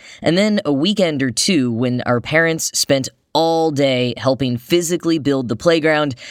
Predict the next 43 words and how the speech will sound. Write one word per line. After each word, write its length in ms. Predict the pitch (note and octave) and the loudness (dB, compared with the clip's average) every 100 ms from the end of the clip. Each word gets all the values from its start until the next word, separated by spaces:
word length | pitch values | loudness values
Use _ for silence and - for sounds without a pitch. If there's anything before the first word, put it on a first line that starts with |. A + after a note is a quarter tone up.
| - - | -14 -2
while 340 | A#2 A2+ A2+ | 0 2 0
us 260 | A#2 A2 - | 0 -2 2
younger 300 | D#3+ E3 D#3 | 0 2 0
kids 340 | C3+ D3+ C#3 | 0 0 0
were 240 | A#2 A#2+ A2 | -2 -2 -2
penned 460 | - E3 D#3 D#3+ | -4 -2 0 0
in 140 | C#3 C3 | -2 -2
the 100 | A#2 | -2
soccer 420 | - C3+ C3 B2+ | 0 0 0 -2
field 320 | B2+ B2 A#2 | 0 0 0
with 140 | A#2 G#2 | -2 -4
some 220 | - A2 | -6 -4
construction 600 | A2+ A2 B2+ A#2+ - A2 | -4 0 0 0 0 -2
tape. 340 | A#2 G2 - - - - - _ _ _ - | -2 -6 -10 -20 -20 -20 -20 _ _ _ -4
The 140 | D#3+ | -2
park 360 | E3 A#3 C4 - | 2 2 2 -2
was 220 | F#3 F#3 | 0 0
awesome 460 | D3+ C#3+ D3 D3 C3 | 2 2 2 0 0
in 180 | C#3 C3+ | 0 2
and 100 | B2+ | 2
of 120 | A#2+ | 0
itself, 440 | A2+ - B2+ D3+ - | 0 0 2 0 -2
but 240 | D3+ C3 - | -2 -2 -8
the 140 | B2+ C#3 | -4 0
story 500 | - - D3 F3 G3 | 2 2 2 0 0
behind 400 | F#3+ G3 G#3 G#3+ | 0 0 0 0
it 220 | A3 - - | -2 -6 -4
and 140 | D3 C#3+ | -2 -2
the 60 | |
community 480 | - D3+ F3 F#3 D#3 | -2 -2 -2 -2 -2
spirit 480 | - C3 C3 D3+ - | -2 -2 0 0 0
that 100 | A2+ | -2
helped 280 | C3 - - | -2 -2 -6
create 440 | - C3 A#2 C#3 | -2 0 2 0
it 220 | E3+ - _ - | 0 -4 _ -8
always 480 | D3 D#3+ D#3+ D#3 - | -4 -2 -2 0 -2
stuck 340 | - B2 - | 0 0 0
with 220 | A#2 A#2 | -4 -2
me, 320 | A#2 G#2+ - - | -4 -4 -6 -2
even 260 | C#3 D#3+ D#3 | 0 2 0
as 100 | C3 | -2
a 60 | |
kid. 420 | A#2 C#3 A#2 - | -2 0 0 -4